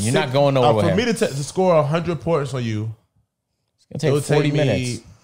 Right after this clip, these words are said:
Speaker 2: Probably, yeah, probably like, probably like fifteen, twenty
Speaker 1: No, that's
Speaker 2: minutes
Speaker 1: gonna
Speaker 2: if
Speaker 1: be
Speaker 2: I'm
Speaker 1: like a
Speaker 2: cold.
Speaker 1: two-hour game. Hold on.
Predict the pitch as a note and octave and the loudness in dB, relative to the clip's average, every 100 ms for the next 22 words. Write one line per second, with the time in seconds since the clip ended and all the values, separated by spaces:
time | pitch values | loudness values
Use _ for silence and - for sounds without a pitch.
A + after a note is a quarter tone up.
0 | _ _ _ _ D#3 D#3+ - E3+ E3 F#3 | _ _ _ _ -4 -4 -2 -4 -2 0
1 | F#3 F3+ E3+ D3+ - _ - F3 F3+ E3+ | 0 2 2 0 -2 _ -6 -4 0 0
2 | D3 - _ _ - D3+ - D#3 D3 D3 | 0 -6 _ _ -12 -10 -6 -6 -4 -6
3 | C#3 D3 C#3+ F#3+ C4 G4 F#4+ D4 A#3 C3 | -6 0 4 4 4 2 2 4 4 2
4 | G#3 A#3 A3+ A3+ G#3 C3+ F#3 E4+ D3 G#3 | 2 2 4 4 4 2 -2 -2 -4 -2
5 | D#4 G#3 C4+ F4+ | 0 2 2 -2